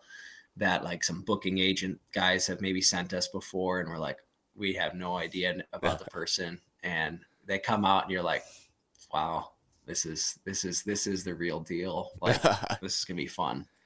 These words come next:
Speaker 1: <laughs>
Speaker 2: Do you guys do horses, or are you doing, like, day hunts?
Speaker 1: They're just day hunts. We, my dad used to have a national forest permit lease up in the northwest corner of Montana where we, our home base is.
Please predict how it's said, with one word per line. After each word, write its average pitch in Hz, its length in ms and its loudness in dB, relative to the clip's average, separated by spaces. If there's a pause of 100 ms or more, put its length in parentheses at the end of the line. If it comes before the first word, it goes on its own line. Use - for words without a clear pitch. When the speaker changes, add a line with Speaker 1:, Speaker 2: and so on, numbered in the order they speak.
(300)
Speaker 1:
<laughs> - 640 -12
Speaker 2:
Do 127 80 6
you 131 60 10
guys 160 200 12
do 170 120 10
horses, 127 420 10
or 127 60 10
are - 20 12
you 104 160 4
doing, 107 540 8
like, 90 260 6
day 95 220 10
hunts? 69 400 0 (1500)
Speaker 1:
They're 123 120 6
just 139 200 8
day 98 220 10
hunts. 90 460 4
We, 120 160 6
my 117 180 8
dad 131 260 8
used 101 200 4
to 104 80 4
have 92 160 8
a 85 40 0
national 92 440 2
forest 92 420 0
permit 92 440 0
lease 92 340 2
up 87 160 0
in 87 80 -4
the 85 80 -2
northwest 87 560 0
corner 90 340 0
of 90 60 0
Montana 90 520 0
where 82 420 -2
we, 90 260 -4 (240)
our 101 100 4
home 92 260 0
base 90 320 2
is. 85 380 2